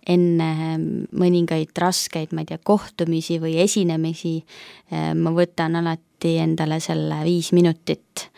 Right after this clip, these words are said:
et, äh, rahulikult keskenduda, palvetada ja mõelda läbi, mida ma hakkan tegema, et ennast nagu kokku võtta.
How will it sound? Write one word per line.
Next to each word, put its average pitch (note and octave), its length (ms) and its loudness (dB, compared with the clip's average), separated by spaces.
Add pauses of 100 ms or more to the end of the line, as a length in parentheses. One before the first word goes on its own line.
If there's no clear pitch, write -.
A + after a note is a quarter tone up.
(540)
et, D#3+ 240 -4 (420)
äh, D#3+ 560 -6
rahulikult F3 720 0
keskenduda, G3 760 -2 (320)
palvetada G3+ 720 -2 (260)
ja E3 120 2
mõelda E3+ 400 4
läbi, E3 500 -2
mida E3 240 0
ma E3 140 -2
hakkan D#3+ 220 -4
tegema, A3 420 0 (200)
et - 180 -6
ennast E3 280 0
nagu E3 180 -4
kokku - 360 -4
võtta. G#3 360 -2